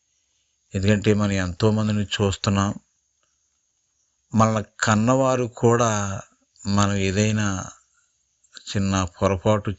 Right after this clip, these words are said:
చేస్తే వాళ్ళు ప్రాణం విసిగినప్పుడు ఎప్పుడైనా తిరిగి మరలా దాన్ని జ్ఞాపకం చేసుకుని మనలను కించపరిచే విధముగా, బాధ పెట్టే విధముగా ప్రవర్తించే పరిస్థితులు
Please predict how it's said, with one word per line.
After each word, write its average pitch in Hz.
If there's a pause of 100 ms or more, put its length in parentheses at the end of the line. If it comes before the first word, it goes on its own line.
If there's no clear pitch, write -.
(120)
చేస్తే 92 (1040)
వాళ్ళు 104
ప్రాణం 113
విసిగినప్పుడు 117
ఎప్పుడైనా 101 (220)
తిరిగి 101
మరలా 98
దాన్ని 98
జ్ఞాపకం 90 (120)
చేసుకుని 90 (840)
మనలను 113 (100)
కించపరిచే 123
విధముగా, 98 (520)
బాధ 98
పెట్టే 117
విధముగా 101
ప్రవర్తించే 92
పరిస్థితులు 87